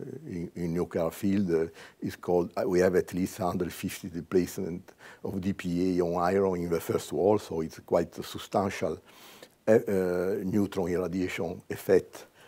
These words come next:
in the first wall. Of course, it, they are, the breathing blanket are in,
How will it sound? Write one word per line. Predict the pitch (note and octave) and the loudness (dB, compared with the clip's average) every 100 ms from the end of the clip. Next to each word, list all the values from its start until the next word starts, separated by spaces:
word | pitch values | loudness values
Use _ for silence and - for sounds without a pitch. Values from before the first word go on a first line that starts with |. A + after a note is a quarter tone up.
| _ | _
in | F3+ G2 | -4 -4
the | E2+ | 0
first | - F#2+ - | 4 4 4
wall. | E2+ A2 C3+ - - _ - - - | 4 4 4 -4 -20 _ -20 -20 -8
Of | - - | -4 10
course, | C3 A2+ - | 12 12 10
it, | G2 G#2 - | 6 6 8
they | F#2+ F#2+ | 6 6
are, | F#2 G2+ F2+ - - | 6 4 2 -4 -12
the | - F#2 | -4 0
breathing | G#2 G#2 G2 | 2 4 4
blanket | G2+ G#2 G#2 G2 - | 4 4 2 0 0
are | F#2+ F#2 | 2 2
in, | F2 E2+ | 0 -4